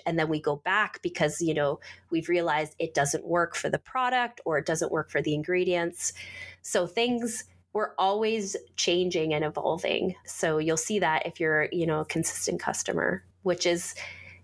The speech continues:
we're not just stagnant. We're always ach-, we're always putting out really attainable but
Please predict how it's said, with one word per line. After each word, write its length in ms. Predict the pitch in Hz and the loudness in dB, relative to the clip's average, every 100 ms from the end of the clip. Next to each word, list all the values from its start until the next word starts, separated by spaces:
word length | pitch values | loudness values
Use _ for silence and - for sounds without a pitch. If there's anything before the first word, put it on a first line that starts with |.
| _ | _
we're 240 | 196 196 196 | -2 0 2
not 300 | 202 208 - | 2 0 0
just 240 | 208 196 | -2 -2
stagnant. 560 | - 165 202 180 - - | 0 2 2 0 -4 -4
We're 200 | 170 156 | -2 0
always 540 | 165 170 175 175 170 - | 0 2 4 2 0 -4
ach-, 260 | 165 - - | -2 -2 -4
we're 220 | 185 180 | -2 0
always 420 | - 196 220 220 220 - | 2 2 0 -2 -6 -4
putting 420 | 185 180 180 - | 0 2 2 2
out 400 | 160 160 165 - _ _ | 2 2 0 -6 _ _
really 600 | 175 175 175 175 175 - - | -4 0 2 4 2 0 0
attainable 960 | 214 - 233 277 285 285 285 285 233 220 | 0 0 0 2 0 0 2 2 -2 -2
but 380 | 196 190 185 | 2 2 0